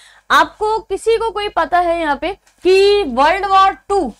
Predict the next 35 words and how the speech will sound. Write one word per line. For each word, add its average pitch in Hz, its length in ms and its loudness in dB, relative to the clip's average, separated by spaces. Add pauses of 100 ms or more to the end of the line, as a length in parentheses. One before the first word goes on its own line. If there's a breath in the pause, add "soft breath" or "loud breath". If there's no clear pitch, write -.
(140)
के 370 140 -4
अंदर 320 440 -4
कितनी 392 480 -8
कं-, 311 240 -6
चलिए, 240 340 -8
इस 349 140 -8
क्वेश्चन 359 400 -8
को 359 100 -6
मैं 339 120 -4
मॉडिफाई 302 500 -4
कर 269 120 -8
देती 220 260 -8
हूँ 320 80 -12 (340 soft breath)
क्योंकि 285 220 -2
इसका 330 200 -2
आंसर 311 260 -2
मैंने 311 200 -4
आपको 302 220 -6
छह 302 260 -4
बता 277 220 -2
ही 294 120 0
दिया। 262 240 -2 (300 loud breath)
तो 320 60 2
आप 339 140 4
मुझे 370 200 -2
ये 403 60 -2
बताइए, 339 320 -4
वर्ल्ड 320 300 0
वॉर 427 160 2
टू 427 280 -2
के 427 140 -2
अंदर 285 300 -2
ना 381 140 -2
कितने 427 540 -8
देश 262 640 -6